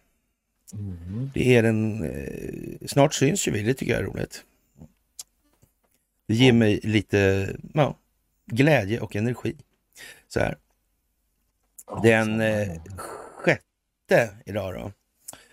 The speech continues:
Speaker 1: Mm.
Speaker 2: November tjugohundratjugotre. Det är en ny vecka.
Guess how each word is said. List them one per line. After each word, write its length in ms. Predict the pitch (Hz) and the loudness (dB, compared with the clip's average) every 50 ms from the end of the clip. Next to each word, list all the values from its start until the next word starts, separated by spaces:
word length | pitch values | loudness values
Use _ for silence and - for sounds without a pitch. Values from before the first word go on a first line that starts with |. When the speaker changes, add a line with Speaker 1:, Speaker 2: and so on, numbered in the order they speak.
| _ - 85 | _ -14 -12
Speaker 1:
Mm. 120 | 82 76 | -10 -8
Speaker 2:
November 680 | 82 - - 117 127 120 117 110 107 - 65 65 - - | -6 -2 2 4 4 6 6 4 4 2 -4 -8 -6 -4
tjugohundratjugotre. 1300 | - - 131 113 101 98 98 95 110 120 120 123 - - - - - 104 - - - 110 117 127 123 120 | -2 0 0 0 -2 -4 -6 -6 -8 -8 -8 -10 -12 -8 -6 -6 -6 -6 -8 -10 -6 -2 0 2 2 2
Det 200 | 113 120 127 - | 2 0 0 0
är 40 | 123 | 0
en 120 | 123 131 135 | 2 2 4
ny 240 | 135 139 135 120 | 4 4 4 4
vecka. 640 | 113 123 113 95 - _ - - 110 101 113 107 110 | 2 2 0 0 -4 _ -12 -10 -8 -8 -8 -8 -10